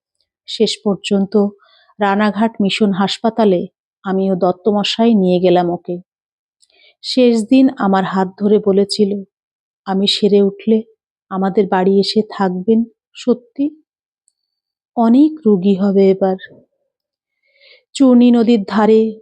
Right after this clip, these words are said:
ওর সৎকার করার পরে আমরা দুজনে ফিরে এলাম দেশে। দত্তমশাই আমার হাত ধরে কাঁদতে লাগলেন, বললেন, "একলা থাকতে পারবো না ডাক্তারবাবু,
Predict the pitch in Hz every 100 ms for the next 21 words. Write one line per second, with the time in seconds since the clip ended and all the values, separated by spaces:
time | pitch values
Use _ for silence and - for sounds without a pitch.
0 | _ - 202 - 202 - - 214 214 208
1 | 214 202 202 190 208 190 190 _ _ _
2 | _ _ _ - 202 190 185 190 190 214
3 | 202 196 202 190 190 190 190 185 180 -
4 | 185 185 _ _ _ _ _ _ _ _
5 | _ _ - 202 196 - 202 208 - 220
6 | 240 254 _ _ - 190 196 190 190 -
7 | - 208 202 196 185 180 196 190 185 190
8 | 190 190 _ _ _ - 208 202 220 220
9 | 220 _ _ _ _ - 214 - 220 220
10 | 202 190 - 220 214 208 208 208 196 196
11 | - 220 208 208 226